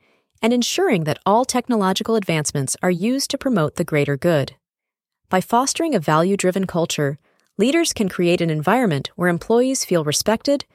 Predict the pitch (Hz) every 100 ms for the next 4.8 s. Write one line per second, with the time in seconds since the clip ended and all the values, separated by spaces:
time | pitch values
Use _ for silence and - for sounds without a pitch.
0 | _ _ - 220 269 151 131 - 202 208
1 | 247 285 170 143 139 - _ _ _ _
2 | 240 233 - 370 349 220 - 175 190 220
3 | 214 185 185 - 156 - 202 175 - 226
4 | 180 147 - 262 262 151 127